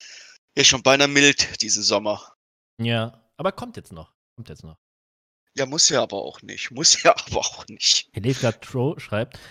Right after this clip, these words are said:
Speaker 2: "Gab's für heute Geschichten von Zindu oder fährt die noch Boot?" Ja.
Speaker 1: Ähm, Sindo hat die Hausaufgaben leider nicht gemacht. Also wir hatten da auch drauf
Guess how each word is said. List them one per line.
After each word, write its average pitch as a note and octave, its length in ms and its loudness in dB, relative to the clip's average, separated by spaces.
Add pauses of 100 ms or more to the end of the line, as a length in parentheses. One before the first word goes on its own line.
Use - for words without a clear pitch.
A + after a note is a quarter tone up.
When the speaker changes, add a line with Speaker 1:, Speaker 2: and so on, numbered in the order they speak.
(120)
Speaker 2:
"Gab's - 240 -4
für D3+ 120 -2
heute C3 260 -4
Geschichten B2+ 500 -8
von G#2+ 220 -8
Zindu F3 340 -8
oder E3+ 140 -8
fährt D3 240 -8
die D3+ 60 -8
noch B2+ 180 -6
Boot?" C#3+ 520 -6 (920)
Ja. A2 420 6
Speaker 1:
Ähm, G#2 640 -14
Sindo D3+ 400 2
hat D3+ 160 6
die D3 100 2
Hausaufgaben D3 460 6
leider C#3 300 8
nicht - 240 -2
gemacht. A2 480 0
Also A#2+ 180 -6
wir A#2+ 140 0 (100)
hatten C3+ 240 2
da A#2+ 60 8
auch - 140 6
drauf - 360 2